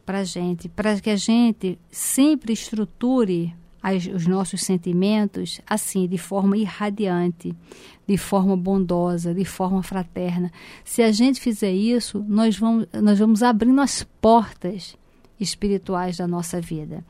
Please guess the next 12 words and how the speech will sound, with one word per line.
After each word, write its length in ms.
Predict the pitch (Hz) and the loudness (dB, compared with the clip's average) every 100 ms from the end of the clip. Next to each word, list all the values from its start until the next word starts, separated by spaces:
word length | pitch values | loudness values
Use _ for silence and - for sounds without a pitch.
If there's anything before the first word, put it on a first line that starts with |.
| - - - - _ - | -20 -20 -20 -20 _ 0
Quando 220 | 220 226 | 2 4
a 100 | 226 | 2
gente, 380 | 208 226 220 208 - | 2 0 0 -6 -10
eh, 200 | - 190 185 | -8 -4 -2
vai 200 | 214 233 | 0 0
fazendo 540 | 220 196 202 208 190 | -2 -2 0 -2 -2
essas 400 | 185 - 175 - | -4 -6 -8 -6
coisas 500 | 202 202 190 180 175 | -4 -2 0 -2 -4
de 120 | 180 | 0
maneira, 680 | 196 185 185 196 196 185 175 170 - - - - | 4 4 4 4 4 2 -2 -6 -20 -20 -14 -4
eh, 360 | 190 180 180 202 - 202 202 - 226 | 0 2 0 -4 -10 -12 -14 -6 2
usando 880 | 220 170 220 262 269 220 180 170 | 2 4 6 8 8 8 6 2